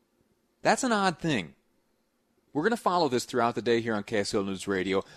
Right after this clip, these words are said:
I'm gonna dig into it, including the F D A warnings about this practice. But what we have learned here is that President Donald Trump is taking hydroxychloroquine.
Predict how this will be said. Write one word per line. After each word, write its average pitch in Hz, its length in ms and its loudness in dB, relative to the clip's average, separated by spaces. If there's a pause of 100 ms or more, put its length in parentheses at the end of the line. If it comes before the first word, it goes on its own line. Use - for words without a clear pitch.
(100)
I'm 127 80 -2
gonna 190 140 0
dig 143 260 0
into 127 300 -2
it, 120 140 2
including 151 560 -2
the 113 180 0
F 123 140 -2
D 107 240 2
A 98 40 0
warnings 107 600 -2 (260)
about 98 460 0
this 95 260 -2
practice. 101 720 -2 (260)
But 110 120 0
what 123 160 4
we 135 120 2
have 120 100 0
learned 160 300 -4
here 104 260 -2
is 113 120 -4
that 110 160 0
President 143 340 -2
Donald 131 260 -2
Trump - 300 0
is 117 100 -4
taking 113 420 -4
hydroxychloroquine. 117 840 -2